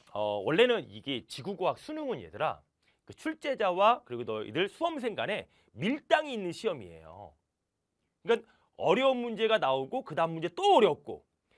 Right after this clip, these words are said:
이런 어떤 밀당이 있어야 되는데, 그리고 뒤로 가면 갈수록 사실 문제를 포기하게 만들게 하거든.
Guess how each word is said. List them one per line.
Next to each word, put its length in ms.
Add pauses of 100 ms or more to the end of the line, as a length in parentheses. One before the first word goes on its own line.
(160)
이런 180
어떤 260
밀당이 400
있어야 180
되는데, 500
그리고 200
뒤로 320
가면 240
갈수록 320
사실 420 (760)
문제를 380
포기하게 580
만들게 560
하거든. 440